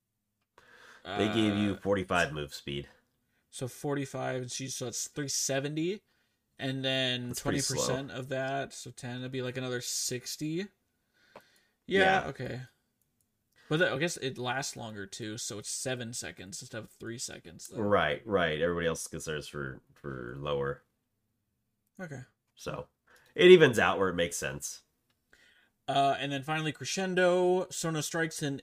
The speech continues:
Speaker 2: irresistible chord in the target direction that deals magic damage to enemies hit and stuns them for one and a half seconds, and then damages one fifty to three fifty with a fifty percent A P ratio.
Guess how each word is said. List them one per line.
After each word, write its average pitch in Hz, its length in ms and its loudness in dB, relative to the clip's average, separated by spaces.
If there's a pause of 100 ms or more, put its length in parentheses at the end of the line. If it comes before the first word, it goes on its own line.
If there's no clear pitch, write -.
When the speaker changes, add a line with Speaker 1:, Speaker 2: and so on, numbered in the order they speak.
Speaker 2:
irresistible 160 640 -4
chord 180 440 0
in 131 120 -4
the 135 60 -8
target 143 320 -4
direction 143 340 -6
that 123 160 -8
deals 131 260 -6
magic 131 280 -10
damage 131 300 -8
to - 120 -14
enemies 123 280 -10
hit - 260 -6 (380)
and 190 160 -4
stuns 147 340 -2
them 135 240 -4
for 123 180 -8
one 113 200 -8
and 104 100 -8
a 131 40 -10
half 123 120 -6
seconds, 139 420 -4
and 117 140 -8
then 113 100 -6
damages 123 520 -4
one 123 220 -8
fifty 123 300 -8
to 113 60 -8
three 123 180 -10
fifty 120 360 -8
with - 200 -14
a 98 140 -14
fifty 120 320 -10
percent 117 360 -12
A 98 140 -14
P - 160 -14
ratio. 120 640 -6